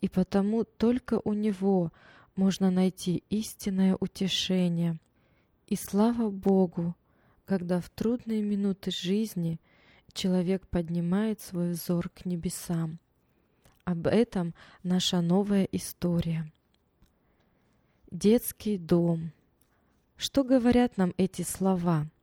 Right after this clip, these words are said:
Дом, где живут дети.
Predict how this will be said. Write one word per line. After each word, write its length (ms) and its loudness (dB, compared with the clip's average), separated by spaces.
Дом, 440 -2
где 280 -2
живут 480 0
дети. 520 0